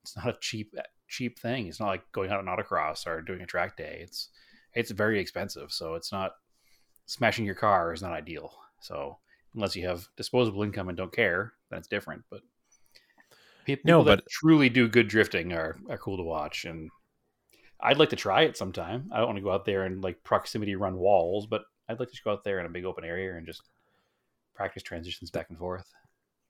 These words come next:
Speaker 2: There's a bunch of really nice drift cars around here, though.
Speaker 1: For sure.
Speaker 2: And again, back to Br-, back to Grid Life in twenty eighteen, when we were watching the Pro Drifters, like,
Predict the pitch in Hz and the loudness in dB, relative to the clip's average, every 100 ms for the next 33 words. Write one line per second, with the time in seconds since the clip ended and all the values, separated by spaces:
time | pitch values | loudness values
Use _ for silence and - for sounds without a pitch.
0 | _ - 120 120 120 151 98 92 101 95 | _ -4 -2 2 4 4 2 4 4 6
1 | 90 80 - 90 - - - - 110 - | 2 0 -4 -6 -6 -8 -8 -10 -8 -10
2 | - - - _ _ _ _ _ _ _ | -10 -12 -16 _ _ _ _ _ _ _
3 | - 123 143 - _ _ _ _ _ _ | -8 -4 -4 -6 _ _ _ _ _ _
4 | _ _ _ _ _ _ - 110 107 95 | _ _ _ _ _ _ -6 0 2 2
5 | 92 92 - 113 151 180 120 - 113 113 | 2 -4 -6 6 10 10 8 0 2 6
6 | 113 101 110 - 107 110 101 117 113 90 | 6 4 2 0 2 2 4 4 6 2
7 | 98 - 107 92 - 135 104 95 101 107 | 0 0 0 2 2 4 4 4 6 4
8 | - 90 - 170 107 - 92 90 - - | 2 2 8 10 10 4 -2 -4 -6 -8
9 | - 90 | -8 -8